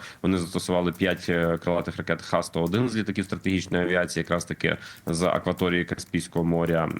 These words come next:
е, чотири з яких наші повітряні сили, е, збили. Ну, тобто, я не бачу тут якоїсь, е, такої, знаєте, Сергію, особливості. Єдина особливість полягає в тому, що вони значно менше шахедів почали застосовувати,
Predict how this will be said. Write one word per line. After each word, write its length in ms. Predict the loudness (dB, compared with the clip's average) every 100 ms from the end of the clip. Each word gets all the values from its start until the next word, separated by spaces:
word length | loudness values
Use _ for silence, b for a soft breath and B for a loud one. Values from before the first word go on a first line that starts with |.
| -2
е, 260 | 2 2
чотири 340 | 0 0 0 2
з 80 | 0
яких 360 | 0 -2 -2 B B -2
наші 300 | 0 0 0
повітряні 380 | 0 0 0
сили, 480 | 0 0 2 2 2 2
е, 360 | 0 2 0 0
збили. 440 | -2 0 2 2
Ну, 120 | 2 2
тобто, 420 | 0 0 0 0 B B
я 120 | 0
не 100 | 2
бачу 280 | 2 0 0
тут 140 | -2
якоїсь, 480 | -2 0 0 0 0
е, 140 | 0
такої, 220 | 0 0 0
знаєте, 220 | 0 -4
Сергію, 300 | -2 2 2
особливості. 840 | 2 0 2 2 2 0 0 0 0 B 0
Єдина 280 | 2 4 2
особливість 400 | 0 2 2 2
полягає 280 | 0 2
в 40 | 0
тому, 280 | 0 0 0
що 140 | 0
вони 120 | 0
значно 380 | 0 -2 0 0
менше 260 | 0 0 -4
шахедів 480 | -6 -2 -2 -2
почали 340 | -6 -6 -2 -2
застосовувати, 760 | -2 -6 -2 0 0 0 0